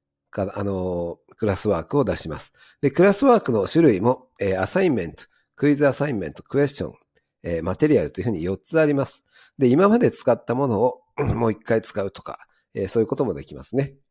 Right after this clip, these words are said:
はい。で、たくさんこういう、えーっと、クラスワークがあると、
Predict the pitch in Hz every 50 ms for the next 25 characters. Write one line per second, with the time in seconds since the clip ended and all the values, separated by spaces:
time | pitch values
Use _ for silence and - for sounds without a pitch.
0 | _ _ _ - - - _ _ _ - - - - - - 165 160 - - -
1 | 131 - - - - 220 214 220 190 196 - 202 202 190 190 190 185 - - 156
2 | 156 151 147 151 - - 143 143 139 - _ _ - - - 139 135 131 - 160
3 | 165 156 147 - 107 90 87 90 80 73 - - 101 -